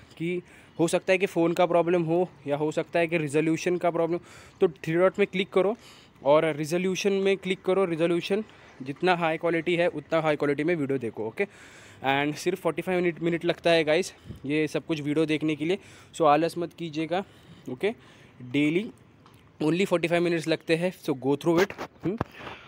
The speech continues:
So, ये देख, कैरेक्टराइजेशन की बात ग-, है यहाँ पे। सी फिफ्टीन over old चाहिए। अभी कल मैंने वीडियोज़ में देखा था, सॉरी, कमेंट में पता था कि फिफ्टीन ईयर ओल्ड, फ़ोर्टीन ईयर ओल्ड, ये सब चाइल्ड एक्टर्स हैं यहाँ पे।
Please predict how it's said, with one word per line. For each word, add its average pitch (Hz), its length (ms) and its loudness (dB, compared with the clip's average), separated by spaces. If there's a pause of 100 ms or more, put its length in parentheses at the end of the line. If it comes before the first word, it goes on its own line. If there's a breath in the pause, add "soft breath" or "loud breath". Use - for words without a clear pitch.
(320 loud breath)
So, 151 360 4
ये 151 140 2
देख, 156 200 0
कैरेक्टराइजेशन 156 680 -2
की 165 140 -8
बात 147 260 -2 (180)
ग-, 131 120 -8 (240 loud breath)
है 151 180 -4
यहाँ 143 180 -4
पे। 151 140 -6
सी 160 180 -8
फिफ्टीन 151 300 -4
over 151 240 0
old 143 240 -2
चाहिए। 147 240 -2
अभी 147 220 -4 (400 loud breath)
कल 151 200 2
मैंने 156 240 0
वीडियोज़ 151 380 2
में 156 120 2
देखा 147 260 2
था, 156 160 4
सॉरी, 143 200 -2
कमेंट 147 280 -2
में 160 100 -2
पता 151 180 -2
था 156 100 -4
कि 156 100 -8
फिफ्टीन 156 380 -2
ईयर 156 160 0
ओल्ड, 147 300 0
फ़ोर्टीन 147 340 -2
ईयर 156 160 2
ओल्ड, 151 160 2
ये 151 80 -2
सब 156 160 -4
चाइल्ड 151 300 2
एक्टर्स 156 280 -4
हैं 143 180 -2
यहाँ 160 200 0
पे। 175 120 -4